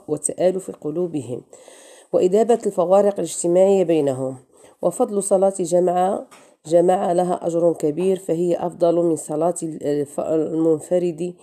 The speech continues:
بسبعة وعشرين درجة. وصلاة الجمعة صلاة تؤدى جماعة، آه، تؤدى جماعة بدلا من صلاة الظهر من يوم الجمعة، وهي ركعتان بالفاتحة والسورة جهرا،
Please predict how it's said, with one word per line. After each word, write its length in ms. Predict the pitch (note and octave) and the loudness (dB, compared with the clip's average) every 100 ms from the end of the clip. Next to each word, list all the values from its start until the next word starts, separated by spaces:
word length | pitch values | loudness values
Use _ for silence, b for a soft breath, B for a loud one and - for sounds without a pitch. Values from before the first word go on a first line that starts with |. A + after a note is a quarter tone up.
| B B B | B B B
بسبعة 460 | E3 - E3 D3+ D3+ | -8 -6 -4 -2 0
وعشرين 580 | D3 C#3 - A3+ B3 G#3+ | 0 -2 -4 -2 -2 0
درجة. 380 | E3+ D3 B2 - - - _ _ _ B B B B _ | 0 0 -4 -12 -20 -20 _ _ _ B B B B _
وصلاة 340 | D#3+ C4+ D#4+ D4+ | -4 0 0 0
الجمعة 520 | G3 G3 F#3+ F3+ G3 | 0 2 2 4 2
صلاة 280 | G3 - E3+ | 2 0 0
تؤدى 640 | E3+ F3 - - D#3 D3 D3 | -2 -4 -4 -6 -4 -2 -2
جماعة، 760 | C#3+ D#3 E3 D3 - D#3 F3 - _ _ _ _ _ _ _ _ _ _ _ _ _ _ _ _ _ _ _ _ _ _ _ _ C4 D#3+ | 0 2 2 0 -2 -2 -2 -10 _ _ _ _ _ _ _ _ _ _ _ _ _ _ _ _ _ _ _ _ _ _ _ _ -8 -2
آه، 360 | D#3+ D#3+ E3 | 2 2 2
تؤدى 500 | D#3 F3+ G3 D#3 F3 | 0 0 0 4 4
جماعة 560 | D#3 D#3+ F#3 F3 A3 F3 | 4 4 4 2 2 2
بدلا 440 | E3+ F3 F3 E3+ | 4 4 4 4
من 180 | E3+ E3 | 4 0
صلاة 340 | - D3+ E3 E3 | 0 0 -2 -4
الظهر 680 | D3 C#3 D#3 D3 E3+ F#3+ D#3 - | -12 -4 -2 0 -2 -2 -6 -6
من 200 | D#3+ D3+ | -4 0
يوم 260 | E3 G3+ G3+ | 4 4 4
الجمعة، 540 | E3 D#3 C3+ B2 B2+ - _ B B B | 2 0 -2 -6 -14 -20 _ B B B
وهي 280 | G#3+ A#3 G#3 | -4 2 4
ركعتان 680 | F3 - D3 D3+ G3 G3 E3+ | 2 0 -2 0 2 2 2
بالفاتحة 640 | D3+ - F#3 F#3+ F3+ D#3+ | -4 -2 -2 0 -6 0
والسورة 500 | D3 C3+ - G3 G3+ | 0 0 0 0 2
جهرا، 420 | F3+ B2+ A#2+ C3+ | -2 -4 -10 -12